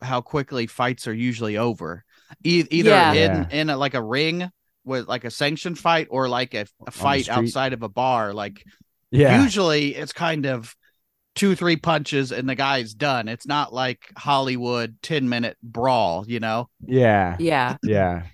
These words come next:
Speaker 3: Somebody
Speaker 2: The
Speaker 3: gets
Speaker 2: idea
Speaker 3: knocked out.
Speaker 2: that, like, you would shed blood for a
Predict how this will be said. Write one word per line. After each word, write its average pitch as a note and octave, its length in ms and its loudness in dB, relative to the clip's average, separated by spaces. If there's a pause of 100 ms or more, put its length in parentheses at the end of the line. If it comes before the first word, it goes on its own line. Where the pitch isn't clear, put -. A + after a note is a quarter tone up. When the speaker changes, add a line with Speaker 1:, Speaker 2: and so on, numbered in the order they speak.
Speaker 3:
Somebody F#3 340 4
Speaker 2:
The A3 60 6
Speaker 3:
gets B3 220 6
Speaker 2:
idea F4 140 6
Speaker 3:
knocked B4 80 2
out. A#4 40 8
Speaker 2:
that, - 120 0
like, F3 320 2
you E3+ 180 -2
would D3 200 2
shed C#3+ 540 0
blood B2+ 500 0
for B2+ 460 -2
a B2 480 -4